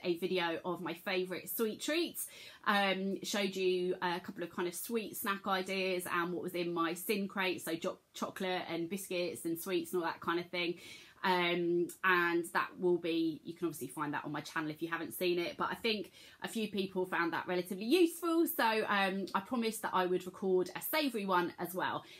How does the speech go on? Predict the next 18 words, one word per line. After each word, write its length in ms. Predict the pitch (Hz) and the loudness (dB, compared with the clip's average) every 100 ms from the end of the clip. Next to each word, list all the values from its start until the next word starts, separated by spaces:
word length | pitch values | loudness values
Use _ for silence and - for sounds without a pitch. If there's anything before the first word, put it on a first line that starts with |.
| - | 2
Now, 160 | 208 254 | 8 8
I've 160 | 269 | 8
got 180 | 226 214 | 4 4
a 0 | |
massive 460 | 214 202 - 185 180 | 4 2 0 -2 -2
sweet 380 | - 208 175 - | -4 -2 -2 -2
tooth, 320 | 208 233 269 - | 0 0 0 -4
but 100 | 170 | -2
I 140 | 185 | 2
know 260 | 196 185 180 | 4 4 2
that 180 | 180 | 0
lots 220 | 208 190 190 | -2 -2 -4
of 80 | |
people 280 | 185 175 170 | -4 -4 -6
prefer 300 | - 175 165 - | -8 -4 -4 -2
to, 300 | 180 170 170 - | 2 4 4 2
um, 400 | 165 160 165 160 _ _ _ _ _ _ - - | 0 0 0 -4 _ _ _ _ _ _ -8 -2
uh, 180 | 165 | -2